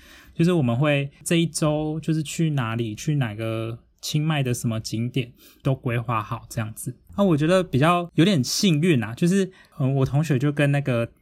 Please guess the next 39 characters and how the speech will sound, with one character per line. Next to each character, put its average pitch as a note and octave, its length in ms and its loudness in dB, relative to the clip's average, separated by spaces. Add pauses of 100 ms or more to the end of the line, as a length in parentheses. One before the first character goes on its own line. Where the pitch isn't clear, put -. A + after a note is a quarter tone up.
(140)
带 D#3+ 180 2
我 A#2+ 140 0
们 G#2 360 -4 (300)
去 - 240 0
玩 A#2+ 320 0
的 G#2+ 300 -6
那 C3+ 140 0
个 G#2+ 520 -4
员 A#2+ 300 -2
工 C3 320 -2
就 D3 120 -4
是 C#3 400 0
还 - 160 0
不 B2+ 80 0
错， C#3 380 -2 (720)
因 A3 120 4
为 A#3+ 80 6 (220)
其 F3+ 140 2
实 G3 60 2
很 F#3 120 2
多 C#3 120 2
地 E3+ 120 2
方 D#3+ 140 2
我 C3+ 80 0
们 A2 220 -2
都 D3+ 340 0
自 D#3 220 -2
己 C#3+ 120 -4
有 G#2 120 -4
去， A2+ 400 -2 (200)
就 E3+ 120 4
会 E3+ 120 4
跟 D3 180 0
那 D3 100 0
个 A#2 680 -2 (420)
员 A#2+ 140 2
工 C3+ 180 0
说 C#3 260 0
，“哦， C#3 100 2